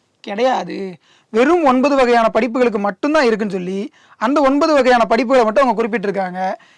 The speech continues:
எடுத்துக்காட்டுக்கு, பொது மருத்துவம், பொது அறுவை மருத்துவம், குழந்தை மருத்துவம், மகப்பேறு மருத்துவம், எலும்பியல் மருத்துவம், மயக்கவியல் மருத்துவம், நெஞ்சக மருத்துவம்,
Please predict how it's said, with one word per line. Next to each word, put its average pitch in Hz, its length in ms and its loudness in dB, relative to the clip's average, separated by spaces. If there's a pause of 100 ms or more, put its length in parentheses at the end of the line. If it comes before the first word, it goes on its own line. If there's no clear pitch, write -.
எடுத்துக்காட்டுக்கு, 214 880 -2 (260)
பொது 247 240 0
மருத்துவம், 214 480 0
பொது 220 260 0
அறுவை 240 240 2
மருத்துவம், 196 500 -6
குழந்தை 269 340 0
மருத்துவம், 226 380 -2
மகப்பேறு 233 380 -2
மருத்துவம், 208 380 -6
எலும்பியல் 254 360 -2
மருத்துவம், 202 420 -8
மயக்கவியல் 240 480 -4
மருத்துவம், 202 360 -10
நெஞ்சக 214 320 -2
மருத்துவம், 185 500 -12